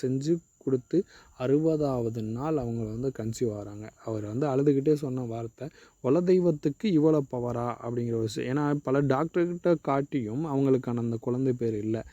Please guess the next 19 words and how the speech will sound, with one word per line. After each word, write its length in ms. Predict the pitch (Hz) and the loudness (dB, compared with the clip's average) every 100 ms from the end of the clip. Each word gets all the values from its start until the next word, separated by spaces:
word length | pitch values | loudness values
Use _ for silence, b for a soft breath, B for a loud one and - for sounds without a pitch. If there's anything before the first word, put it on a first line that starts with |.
| b b - | b b -4
நம்மளுடைய 360 | 120 117 113 113 | 2 4 4 2
குலதெய்வம் 840 | - 127 160 156 139 139 147 160 156 | 0 -2 -2 -2 4 4 6 4 2
அப்படிங்கிறது 420 | 127 127 127 123 120 | 0 0 0 -2 -2
பார்த்தீங்கன்னா, 320 | 113 110 131 | -4 -4 -4
நமக்கு 320 | 143 123 117 | -2 -4 -2
என்ன 200 | 131 165 | 0 2
கொடுக்கணும்னு 640 | 147 - 156 - 165 160 139 | 2 2 0 0 -2 0 0
நினைக்குதோ 320 | 120 123 131 | 0 0 0
கண்டிப்பா 360 | 131 120 123 | -2 -2 -2
கொடுக்கும். 360 | 113 113 107 120 | -2 -4 -6 -4
அதனால 340 | 120 139 143 | -2 0 0
தான் 200 | 139 151 202 B B | 0 -2 -4 B B
நம்மளுடைய 560 | 156 147 151 143 143 135 139 _ - | 2 6 8 8 6 4 -4 _ -4
பிறந்த 300 | 160 214 208 | -2 0 0
மொட்டை 340 | 156 143 170 | 0 -2 -2
அப்படின்னு 160 | 147 127 | 0 0
சொல்லுவோம். 380 | 117 113 104 | 0 -2 -2
எல்லா 720 | 120 127 147 160 156 151 143 135 | -2 2 4 4 4 4 2 2
வீட்லேயும் 640 | 131 131 131 123 117 180 | 2 0 2 0 2 0